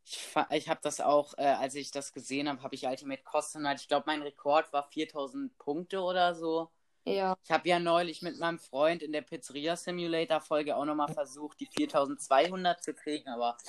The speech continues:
Speaker 1: hab ich ja nicht hingekriegt.
Speaker 2: Ja.
Speaker 1: Eine Frage eigentlich,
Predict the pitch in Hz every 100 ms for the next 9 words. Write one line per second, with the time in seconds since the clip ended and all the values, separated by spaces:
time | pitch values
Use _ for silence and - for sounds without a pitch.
0 | - 392 - _ _ 131 143 143 135 -
1 | 147 147 - 135 135 - _ _ _ -
2 | - 190 190 185 - - _ _ _ _
3 | _ _ 143 185 185 165 190 139 160 -